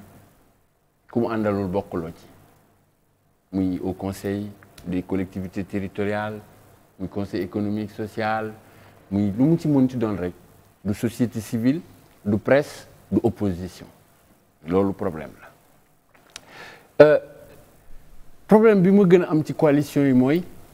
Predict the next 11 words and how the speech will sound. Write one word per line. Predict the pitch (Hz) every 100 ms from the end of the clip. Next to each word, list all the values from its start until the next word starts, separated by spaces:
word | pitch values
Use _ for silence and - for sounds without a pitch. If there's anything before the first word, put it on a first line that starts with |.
| -
da | -
nga | 131
tudd | 151 143 123
sànq | - 127 113 110
nga | 113 117
ni, | 113 131 - - - - _ -
tey | 135
bu | 123
ñu | 156
xaymaa | 156 - 151 143 135 131
li | 123 127